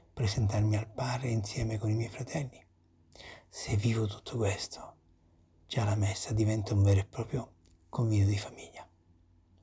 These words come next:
Preghiamo. Ti ringraziamo, Signore, per il dono dell'Eucaristia.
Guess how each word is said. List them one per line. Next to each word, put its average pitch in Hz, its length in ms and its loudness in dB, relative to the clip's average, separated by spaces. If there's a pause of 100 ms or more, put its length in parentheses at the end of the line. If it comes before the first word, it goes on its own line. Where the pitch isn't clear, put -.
(380)
Preghiamo. - 420 -2 (1200)
Ti - 80 10
ringraziamo, 139 480 10
Signore, 214 300 8
per 214 100 10
il 127 60 8
dono 165 160 8
dell'Eucaristia. 113 800 4